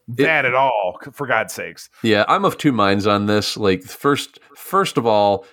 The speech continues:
Speaker 1: it's William Shatner going to space. So that, to the, to the, to twelve-year-old me, that is cool as hell, right?
Speaker 2: Right. But
Speaker 1: But, but we're talking about billionaires spending billions of dollars to send rich people to space. And I have a problem with that. But there,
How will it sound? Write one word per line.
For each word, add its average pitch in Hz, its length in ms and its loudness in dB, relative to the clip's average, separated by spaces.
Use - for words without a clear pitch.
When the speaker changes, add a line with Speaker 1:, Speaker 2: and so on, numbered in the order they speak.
Speaker 1:
it's 120 180 -2
William 117 240 0
Shatner 95 340 -2
going 85 200 0
to 78 60 -8
space. 78 300 -2
So 90 240 -2
that, 127 400 0
to 143 160 2
the, 135 100 -4
to 147 120 0
the, 120 200 0
to 131 100 0
twelve-year-old 170 680 0
me, 117 180 2
that 151 220 -2
is - 120 -2
cool 156 680 0
as 117 300 2
hell, 76 420 -2
right? 101 300 2
Speaker 2:
Right. 127 340 0
But 147 640 0
Speaker 1:
But, 95 100 -16
but 175 320 0
we're 117 100 2
talking 135 360 0
about 101 460 0
billionaires 143 600 4
spending 107 400 0
billions 135 420 0
of 143 100 -2
dollars 101 560 2
to - 120 -8
send 101 560 0
rich 120 400 -2
people 98 680 2
to - 160 -6
space. - 640 -4
And 87 140 -4
I 85 120 -2
have 85 160 -2
a 90 60 -6
problem 76 300 -4
with 73 140 -12
that. 80 180 -8
But - 140 -6
there, - 160 -4